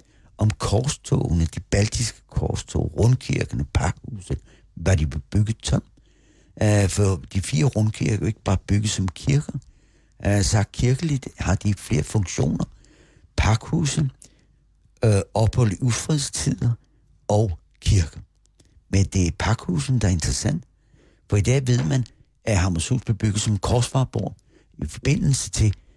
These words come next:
varer, der skulle udskibes til de baltiske korstog, som udgik med Valdemar Sejr, med sp-, med tyske lejesoldater, dels af den tyske Sværridderorden,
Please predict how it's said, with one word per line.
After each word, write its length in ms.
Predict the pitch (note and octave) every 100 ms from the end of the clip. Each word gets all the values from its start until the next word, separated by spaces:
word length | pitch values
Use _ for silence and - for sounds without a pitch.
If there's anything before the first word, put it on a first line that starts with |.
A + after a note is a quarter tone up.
| _ _ -
varer, 300 | E2 F2+ A2 - _ -
der 80 | F#2+
skulle 220 | - - D3+
udskibes 600 | C3 - C#3+ C3 B2 - _ -
til 120 | A#2
de 60 | -
baltiske 460 | G2 F#2 - G#2+ - -
korstog, 500 | G2 A#2 A2 - - - - _ _
som 100 | - -
udgik 420 | C#3+ C3 D3 C3+ -
med 100 | F#2+
Valdemar 340 | F2 A2 G#2+ E2
Sejr, 360 | - - - B2+ _ - -
med 120 | - F2
sp-, 400 | - - - -
med 280 | G#2 G2+ -
tyske 380 | - E3 -
lejesoldater, 760 | C#3+ G#2 A2 - C3 - - E2 - - _ -
dels 260 | D3 C#3+
af 100 | -
den 80 | F#2
tyske 360 | - B2+ - -
Sværridderorden, 880 | - D#3+ E3 C3+ - A1 - -